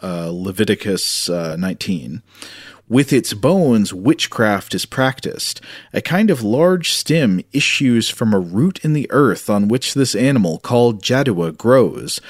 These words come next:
just as gourds and melons. Only the Jadua has, in all respects, a human shape, in face, body, hands, and feet.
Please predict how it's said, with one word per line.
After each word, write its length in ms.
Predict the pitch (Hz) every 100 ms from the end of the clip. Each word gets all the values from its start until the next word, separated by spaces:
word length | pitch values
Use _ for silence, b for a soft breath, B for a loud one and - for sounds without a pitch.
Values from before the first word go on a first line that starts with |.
| B B
just 300 | 123 147 -
as 140 | 131
gourds 480 | - 104 98 98 -
and 160 | 107 117
melons. 580 | 156 120 - - - - B B
Only 220 | 123 123
the 140 | 110 104
Jadua 500 | - 175 190 170 120
has, 480 | 165 202 147 101 110
in 100 | 104
all 260 | 117 151 147
respects, 640 | 120 - - 104 - - -
a 60 |
human 480 | 107 - 117 107 98
shape, 500 | - - 160 - - - B B
in 160 | 107 98
face, 640 | - 120 113 120 - - _
body, 440 | 107 107 110 104
hands, 480 | 85 110 101 92 -
and 120 | 90
feet. 460 | - 160 120 -